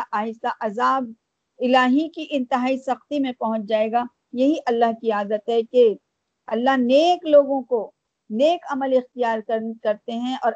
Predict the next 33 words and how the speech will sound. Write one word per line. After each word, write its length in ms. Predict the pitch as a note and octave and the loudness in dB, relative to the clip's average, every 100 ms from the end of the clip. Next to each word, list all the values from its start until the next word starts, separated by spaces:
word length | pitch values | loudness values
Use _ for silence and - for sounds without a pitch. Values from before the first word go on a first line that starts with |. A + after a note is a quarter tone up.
| - | -2
اشقیا 600 | A3+ - - C#4+ C#4+ - _ _ _ - | -4 -4 -2 2 4 2 _ _ _ -10
جب 200 | G#3 A#3+ | -2 -2
بد 320 | F#3 B3+ C#4 C4 | 0 0 0 -2
عمل 280 | A#3 A#3 | -4 -4
کی 160 | A#3 B3 | -6 -8
طرف 320 | A#3+ A3+ A3 | -2 -2 -2
چلتے 300 | A3+ G#3+ - | -4 -4 -4
ہیں 140 | A#3+ B3 | -8 -2
تو 120 | B3 | -4
دونوں 380 | F#3+ A3+ C#4 D4 | 0 0 0 -4
کے 140 | C4 | -2
لیے 140 | A#3+ | 2
وہی 380 | A#3+ B3 C4 C#4 | 2 2 2 0
راستہ 300 | A#3 A3 - | 0 -2 -2
آسان 480 | A3 G3+ A#3 B3+ C4+ | -4 -4 -6 -4 -2
کر 120 | A3 | -2
دیا 260 | G3+ G#3 G3+ | -2 2 2
جاتا 420 | F#3+ F#3+ F#3 A3 | 2 -2 0 -2
ہے 80 | A#3+ | 0
جو 200 | G#3 A#3 | -2 -4
انہوں 240 | A#3+ G#3 G#3 | -4 -6 -4
نے 140 | A#3 B3 | -6 -4
تقدیر 360 | A3 G3 G#3+ A3+ A#3 | -4 0 2 4 2
الہی 380 | G#3+ G3+ G3 A3+ | 0 0 0 -4
کے 100 | A3+ | -4
موافق 600 | G3 F#3+ F#3+ A3 D4+ _ _ D#4+ | -2 -2 -2 0 0 _ _ -6
اپنے 360 | B3 A#3+ C4+ E4 | -2 0 2 2
ارادے 540 | E4+ D4+ C#4 C4 C4 | 2 4 4 4 4
اور 100 | E4 | 4
اختیار 520 | D4+ D4+ - C4+ C#4+ E4 | 4 0 -2 0 0 0
سے 60 | D#4 | -8
پسند 400 | B3+ A#3 G#3+ G3 - | -10 -12 -10 -12 -10
کیا، 200 | G3 | -6